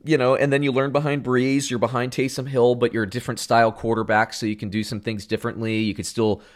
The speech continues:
do a little bit two quarterback and all that stuff, and you're behind a good all. But I, I, really what I think will happen is, is, is his attitude. He's gotta get that on right. He's, he will get another chance.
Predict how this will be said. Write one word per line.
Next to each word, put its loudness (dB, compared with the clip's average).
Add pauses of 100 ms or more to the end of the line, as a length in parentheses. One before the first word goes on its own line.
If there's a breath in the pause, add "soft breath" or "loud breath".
(120 soft breath)
do 2
a 2
little 4
bit 0
two -2
quarterback 2
and -6
all -2
that 0
stuff, 0
and -8
you're -6
behind -2
a -4
good 0
all. 4 (340 loud breath)
But 8
I, -6 (200)
I, 2
really 6
what 4
I 6
think -2
will -4
happen 2
is, -10
is, -4
is -2
his 0
attitude. 4
He's -4
gotta 8
get 2
that 6
on 0
right. 0
He's, -4
he 0
will 6
get 2
another 0
chance. -6